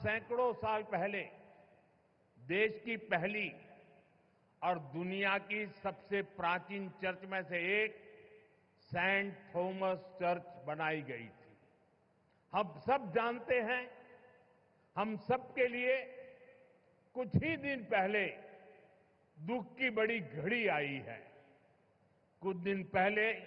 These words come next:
हम सभी ने पोप फ्रांसिस को खो दिया है। भारत की ओर से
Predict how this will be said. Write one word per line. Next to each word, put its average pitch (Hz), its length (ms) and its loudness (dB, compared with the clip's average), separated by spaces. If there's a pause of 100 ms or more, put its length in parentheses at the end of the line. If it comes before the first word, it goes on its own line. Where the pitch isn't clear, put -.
(720)
हम 196 200 -2 (140)
सभी 208 300 0
ने 220 180 0 (960)
पोप 220 300 4 (180)
फ्रांसिस 226 560 0
को 226 160 2 (160)
खो 208 200 2
दिया 147 260 -2 (140)
है। 104 120 -12 (920)
भारत 180 560 2
की 196 80 -2 (100)
ओर 196 160 4 (120)
से 226 120 2